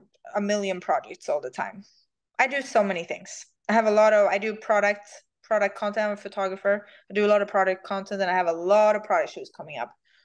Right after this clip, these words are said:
like, for companies, like, paid advertisement stuff. And then some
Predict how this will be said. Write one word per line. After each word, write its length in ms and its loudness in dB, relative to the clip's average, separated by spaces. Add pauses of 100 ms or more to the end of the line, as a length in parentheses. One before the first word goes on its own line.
like, 180 0
for 280 0
companies, 560 -6
like, 160 -2
paid 180 -2
advertisement 920 -4
stuff. 560 0 (640)
And 240 0
then 840 2
some 280 -8